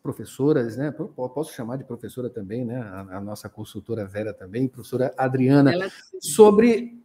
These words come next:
Speaker 1: esse evento, né? E esse, essa premiação, né? Quem pode se inscrever, até quando, onde e como?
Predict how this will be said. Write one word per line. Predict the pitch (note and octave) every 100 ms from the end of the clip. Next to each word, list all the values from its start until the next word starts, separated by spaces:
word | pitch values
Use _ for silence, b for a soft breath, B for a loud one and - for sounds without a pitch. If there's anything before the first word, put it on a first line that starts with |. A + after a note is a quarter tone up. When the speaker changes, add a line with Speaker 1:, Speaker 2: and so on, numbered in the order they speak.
| -
Speaker 1:
esse | E3+ G3 - A3+ A#3 - _ F3+
evento, | F3+ D3 B2+ E3 B3 - C#3
né? | D3+ F#3+
E | D3
esse, | D#3 -
essa | D3 F3 F#3
premiação, | E3+ F3+ E3+ D#3 C3+ - E3+ F#3 F3+
né? | E3 E3
Quem | D4+
pode | D#4 A3+ E3
se |
inscrever, | E3+ D#3 C3 A#2+ F3
até | D#3 - F#3+
quando, | F#3+ F3 F#3 F3+ D#3+
onde | D3 F#3 G3 F3+
e |
como? | F#3 B2+ A2+ G2+ G2